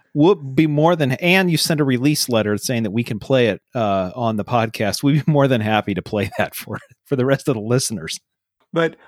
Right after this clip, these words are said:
Speaker 2: I, I've got, I'm just a gal that can't say no, right? Or,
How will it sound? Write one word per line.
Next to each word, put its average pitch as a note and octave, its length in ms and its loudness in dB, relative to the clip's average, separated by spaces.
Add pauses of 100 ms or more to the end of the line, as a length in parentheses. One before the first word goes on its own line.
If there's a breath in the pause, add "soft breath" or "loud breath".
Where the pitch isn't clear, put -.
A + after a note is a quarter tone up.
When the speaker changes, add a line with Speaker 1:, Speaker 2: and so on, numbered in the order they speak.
(100)
Speaker 2:
I, E3 220 -2
I've D#3+ 200 -2
got, D#3+ 260 0 (220)
I'm D3+ 200 0
just - 200 -2
a C#3 40 -4
gal C3 360 0
that C3+ 240 -6
can't C#3+ 280 -4
say C3+ 220 2
no, B2 600 2
right? B2+ 400 0
Or, B2 500 2